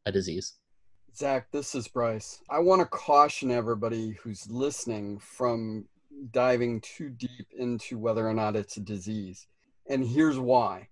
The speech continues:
Speaker 2: Medically and, and with the government, yes, it's a, it's a big question and it needs to be answered eventually. But when it comes to addiction and whether or not you have an addiction and whether or not you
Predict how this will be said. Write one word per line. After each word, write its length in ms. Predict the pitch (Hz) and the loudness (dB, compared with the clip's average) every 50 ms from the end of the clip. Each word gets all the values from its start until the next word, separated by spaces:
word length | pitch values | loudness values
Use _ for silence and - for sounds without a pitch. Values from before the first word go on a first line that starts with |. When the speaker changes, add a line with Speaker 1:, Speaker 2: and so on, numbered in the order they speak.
| - - _ _ _ | -20 -20 _ _ _
Speaker 2:
Medically 840 | - 143 156 151 160 165 180 214 214 - 226 220 214 214 214 208 196 - | -12 -6 -2 2 4 6 6 6 4 4 -2 0 0 0 0 0 0 0
and, 340 | 139 143 139 135 131 131 | 2 2 4 4 4 2
and 220 | - 131 135 131 127 | 0 0 0 0 0
with 120 | 127 120 | 0 -2
the 80 | 104 117 | -4 -2
government, 640 | 95 139 147 160 160 175 175 175 180 180 170 156 _ _ | 4 6 8 8 8 6 6 6 4 4 4 0 _ _
yes, 640 | - 135 117 123 139 143 135 127 113 - - - - - 107 113 101 _ _ _ _ - | -14 -6 0 4 6 6 6 4 2 0 -6 -10 -10 -14 -18 -20 -20 _ _ _ _ -6
it's 240 | 151 147 135 - - | -4 -4 -4 0 2
a, 200 | 139 127 117 - | 2 2 2 2
it's 180 | 135 131 123 - | 2 2 2 2
a 60 | 127 | 2
big 260 | 113 - - 147 151 | 0 -6 -6 -6 -6
question 560 | - - - 151 143 135 - - - 139 131 127 | -4 0 4 4 4 4 4 -2 -4 -2 0 2
and 160 | 120 120 120 | 2 2 0
it 260 | 117 113 127 123 - | 0 0 -2 -2 0
needs 280 | 131 135 127 117 - - | 0 0 0 0 -6 -12
to 160 | - - 117 | -12 -12 -10
be 280 | 123 120 117 117 117 | -8 -4 -2 0 0
answered 520 | 117 117 113 113 - - 120 113 113 107 110 _ - | 0 -2 -2 -6 -8 -8 -8 -6 -6 -8 -10 _ -6
eventually. 640 | 131 120 117 127 120 113 - - - 107 101 101 107 _ _ _ _ _ _ _ _ _ _ _ - | -6 -2 0 0 -2 -2 -4 -8 -8 -8 -8 -10 -12 _ _ _ _ _ _ _ _ _ _ _ 2
But 160 | - 135 131 127 | 4 4 4 4
when 100 | 139 135 | 2 0
it 140 | 131 - | 0 -2
comes 440 | - - - 175 170 175 185 170 - - | -6 -8 -4 -2 -2 -2 -2 -4 -6 -6
to 160 | - 170 135 | -2 -2 -2
addiction 720 | 120 101 92 131 135 143 - - - 170 165 170 175 170 - _ - | -2 0 -2 -2 -2 -2 -4 -6 -6 -6 -4 -4 -6 -6 -8 _ -6
and 480 | 127 123 120 120 117 117 113 107 110 | -4 -2 -2 -2 -2 -2 -4 -4 0
whether 300 | 104 120 127 131 139 143 | 2 4 4 4 4 4
or 180 | 139 135 131 127 | 2 4 2 4
not 320 | 127 131 131 135 131 123 - _ | 4 4 4 4 4 2 -2 _
you 720 | - 127 113 113 117 131 143 143 143 139 139 135 123 117 - - | -16 -14 -12 -10 -8 -6 -4 -2 -2 0 0 0 -2 -4 -6 -8
have 320 | - - - - 135 143 | -12 -12 -6 -2 -2 0
an 120 | 147 151 156 | 2 2 0
addiction 440 | 151 139 151 156 156 - - - | 0 0 -2 -4 -4 -4 -8 -4
and 160 | 143 123 117 117 | -2 -2 2 2
whether 240 | 120 120 120 127 | 2 4 4 4
or 80 | 123 123 | 4 4
not 300 | 123 123 123 120 117 - | 4 4 2 2 0 -2
you 160 | 123 113 123 | -4 -8 -8